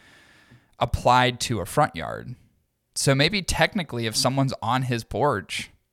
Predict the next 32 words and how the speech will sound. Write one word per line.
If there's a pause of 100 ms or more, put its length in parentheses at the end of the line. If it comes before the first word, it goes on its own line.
(640)
not
to
say
that
you
can
inflict (120)
pain,
damage,
cause
harm,
or
anything
like
that,
but (960)
it's
like,
what
rights
do
you
have (880)
as
somebody
who
owns
a
particular
piece
of
property?